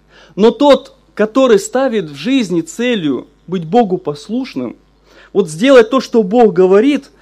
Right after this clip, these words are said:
на своей стороне имеет самого Господа, в руках которого обстоятельства.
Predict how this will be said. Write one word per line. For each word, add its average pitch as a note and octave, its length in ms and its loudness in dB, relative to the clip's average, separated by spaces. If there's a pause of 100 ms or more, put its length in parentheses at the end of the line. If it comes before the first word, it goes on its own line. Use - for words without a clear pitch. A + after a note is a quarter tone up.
(180)
на G3 120 2
своей G#3+ 320 2
стороне A3 440 0
имеет F#3+ 240 -2
самого E3 340 -6
Господа, D3 560 -14 (500)
в D#3+ 80 -8
руках B3 360 2
которого A#3+ 560 4
обстоятельства. - 960 -10